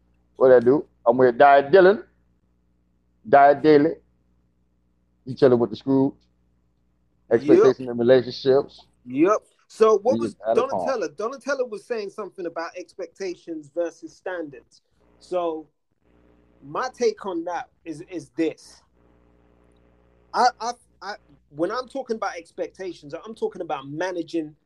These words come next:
Speaker 2: your, your significant other's expectations. Because like you said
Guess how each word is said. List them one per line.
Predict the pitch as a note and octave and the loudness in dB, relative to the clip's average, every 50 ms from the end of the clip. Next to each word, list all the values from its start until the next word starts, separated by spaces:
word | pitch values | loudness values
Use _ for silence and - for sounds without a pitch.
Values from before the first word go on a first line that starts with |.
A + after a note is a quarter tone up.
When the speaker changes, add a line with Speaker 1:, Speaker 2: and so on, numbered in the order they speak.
| _ _ _ _ _ _ | _ _ _ _ _ _
Speaker 2:
your, | D3 D3 E3+ E3 - _ | -6 -6 -6 -6 -6 _
your | - D#3 D#3 D3+ | -16 -12 -12 -12
significant | D3 - - E3 E3+ F3 F#3+ F#3+ - _ _ - D#3 C#3+ - | -8 -6 -6 -6 -6 -6 -10 -10 -10 _ _ -12 -12 -10 -10
other's | D#3+ D#3 C#3+ D3 D3 C3+ B2+ D3 D3 C#3+ _ _ _ - | -10 -10 -8 -8 -10 -10 -8 -10 -10 -10 _ _ _ -14
expectations. | E3+ D#3+ - - - - - - _ - E3+ D#3+ D3+ - - B2+ _ _ - _ _ _ _ _ _ _ _ _ _ _ _ _ _ _ | -14 -14 -14 -12 -8 -8 -8 -8 _ -6 -6 -6 -6 -8 -14 -20 _ _ -20 _ _ _ _ _ _ _ _ _ _ _ _ _ _ _
Because | - D#3+ C#3+ E3+ D3+ | -6 0 0 2 2
like | E3 F#3+ B3 A#3 - - | 4 2 2 2 -2 -6
you | A3+ G3+ | -14 -12
said | - - B3 C4+ A3 C3 | -8 -4 -4 -4 -4 -4